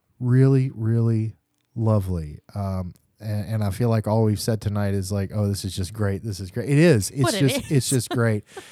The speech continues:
Speaker 1: And again, opening day is coming up in a few days from the time of
Speaker 2: Mm-hmm.
Speaker 1: this recording.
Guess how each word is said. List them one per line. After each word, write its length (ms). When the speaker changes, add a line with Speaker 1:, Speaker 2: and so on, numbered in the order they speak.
Speaker 1:
And 120
again, 520
opening 400
day 380
is 380
coming 300
up 180
in 60
a 60
few 240
days 240
from 140
the 80
time 180
of 60
Speaker 2:
Mm-hmm. 100
Speaker 1:
this 160
recording. 640